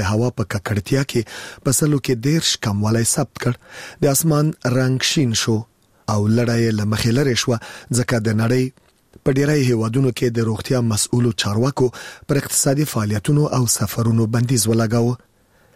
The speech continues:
که څه هم نړیوال د تګ راتګ او توریزم بیا پیل ته سترګې په لاره دي، خو داسې نه ښکاري چې غیر ضروري سفرونه، په خاص ډول رسمي سفرونه، به د کرونا د وبا له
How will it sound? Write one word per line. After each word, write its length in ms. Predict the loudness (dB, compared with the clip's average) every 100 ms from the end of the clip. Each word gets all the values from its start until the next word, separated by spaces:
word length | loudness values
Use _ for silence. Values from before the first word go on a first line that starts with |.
| _ _
که 100 | -4
څه 100 | 0 2
هم 120 | 2 2
نړیوال 420 | 2 2 2 2 0
د 80 | -2 -2
تګ 120 | 0 0
راتګ 400 | 0 -2 -2 -2
او 60 | -4 -2 -2
توریزم 420 | 0 2 0 0
بیا 120 | 0 0
پیل 280 | 0 -2
ته 160 | 0 -2
سترګې 380 | -2 -2 -2 -2
په 80 | 0 0
لاره 200 | 2 0
دي، 80 | -2 -6 -16 -18 -4
خو 100 | 0
داسې 240 | 0 2
نه 140 | 2 0
ښکاري 320 | -2 -2 0 0
چې 60 | 0 0
غیر 160 | 2 2 0
ضروري 300 | 0 0 0
سفرونه، 480 | 0 -2 0 2 0 -4 -16 -20 _
په 140 | -2 0
خاص 220 | 0 0 0
ډول 260 | 0 -2 -4 -20 -2 0
رسمي 340 | 0 2 2
سفرونه، 540 | 2 -2 0 2 2 2
به 120 | -2 -6 -16 -2 0
د 100 | 0 0
کرونا 320 | 0 2 2
د 180 | 2 0
وبا 200 | 2 2
له 160 | 2